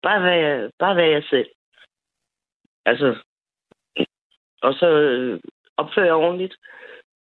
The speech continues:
og så, øh, klæde jer, som I vil. <laughs> Og... Men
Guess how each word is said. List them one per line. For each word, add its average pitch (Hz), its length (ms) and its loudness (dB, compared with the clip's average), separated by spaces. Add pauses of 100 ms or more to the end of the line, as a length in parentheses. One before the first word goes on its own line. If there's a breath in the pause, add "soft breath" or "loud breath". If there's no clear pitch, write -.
(100)
og 151 120 -4
så, 180 240 2
øh, 151 180 0
klæde 180 280 2
jer, 190 120 -2
som 175 200 2
I 165 80 4
vil. 160 540 2
<laughs> 175 100 4
Og... 165 80 2 (1080 loud breath)
Men 175 180 2